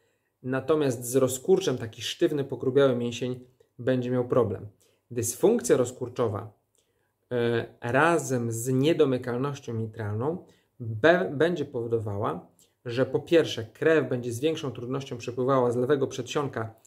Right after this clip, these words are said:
do lewej komory, a po drugie, że jak już napłynie, to podczas skurczu będzie się z powrotem do tego lewego przedsionka cofała, co będzie powodowało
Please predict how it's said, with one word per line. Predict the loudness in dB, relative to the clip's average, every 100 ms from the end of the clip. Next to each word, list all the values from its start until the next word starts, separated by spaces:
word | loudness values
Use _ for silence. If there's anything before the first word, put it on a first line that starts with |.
| _ -10
do | 2 4
lewej | 4 4 0
komory, | -2 -4 -2 -2 -4 -12 _ _ _ _ _ -10
a | -6
po | 0 0
drugie, | 4 2 6 4 2 -4
że | 0
jak | 0
już | -2 -8
napłynie, | -8 2 2 2 -2 -6 -14
to | -8
podczas | -6 -6 -6 -8
skurczu | -6 -6 0
będzie | 4 4 4
się | -6
z | -6
powrotem | -2 -2 -2
do | 0
tego | 2 0 -2 -2
lewego | 2 2 0
przedsionka | -6 -10 -10 -10
cofała, | -12 -10 -10 -10 -12 _ _ _ _
co | 4 6 8
będzie | 4 2 -2
powodowało | -4 0 0 4 4 4 0 _